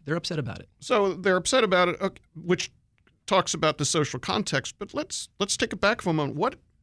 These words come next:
Speaker 2: what is actually capitalism? How does it differ from socialism, communism, and,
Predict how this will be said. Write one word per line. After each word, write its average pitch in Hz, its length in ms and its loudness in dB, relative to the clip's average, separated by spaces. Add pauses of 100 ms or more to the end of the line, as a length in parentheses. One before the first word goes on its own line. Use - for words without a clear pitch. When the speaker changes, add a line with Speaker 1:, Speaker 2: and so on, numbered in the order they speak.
(220)
Speaker 2:
what 175 280 2
is 180 180 2
actually 151 580 2 (120)
capitalism? 131 520 0
How 147 120 2
does 175 160 2
it 107 140 -2
differ 151 260 -2
from 131 520 -2 (360)
socialism, 117 800 0
communism, 139 720 2
and, 101 180 -4